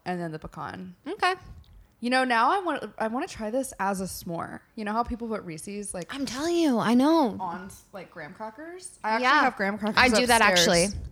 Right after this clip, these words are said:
Speaker 1: We could do it over the gas stove when we get off of here.
Speaker 2: Oh my gosh. That would be cool. Okay.
Speaker 1: Okay, great.
Speaker 2: Yeah.
Speaker 1: That's a
Speaker 2: Love
Speaker 1: plan.
Speaker 2: that idea. <laughs> See you there.
Speaker 1: Okay, so if you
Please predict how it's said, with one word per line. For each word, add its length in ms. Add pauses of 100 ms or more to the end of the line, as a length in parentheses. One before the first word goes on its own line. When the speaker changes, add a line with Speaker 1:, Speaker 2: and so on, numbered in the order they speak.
(120)
Speaker 1:
We 120
could 200
do 140
it 100
over 200
the 100
gas 280
stove 300
when 60
we 60
get 120
off 160
of 60
here. 180
Speaker 2:
Oh 40
my 240
gosh. 400 (120)
That 60
would 100
be 80
cool. 280 (120)
Okay. 160
Speaker 1:
Okay, 180
great. 200
Speaker 2:
Yeah. 140 (200)
Speaker 1:
That's 200
a 120
Speaker 2:
Love 140
Speaker 1:
plan. 120
Speaker 2:
that 40
idea. 340 (260)
<laughs> 240
See 220
you 80
there. 320 (260)
Speaker 1:
Okay, 360
so 600
if 300
you 500